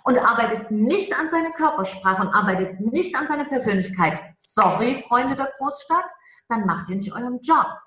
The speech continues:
weil das Produkt kommt nicht von selbst in die Welt.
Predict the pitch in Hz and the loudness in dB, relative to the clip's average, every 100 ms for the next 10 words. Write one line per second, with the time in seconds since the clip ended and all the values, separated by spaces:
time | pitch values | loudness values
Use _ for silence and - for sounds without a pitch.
0 | _ - - 240 233 - - - 285 330 | _ -18 -4 -2 -2 -6 -10 -2 0 -2
1 | - - _ _ _ 226 226 208 240 294 | -4 -16 _ _ _ 0 0 0 -6 -6
2 | - - - - 190 190 190 - - 170 | -10 -18 -18 -10 -4 -2 -2 -6 -8 -6
3 | 160 - | -6 -10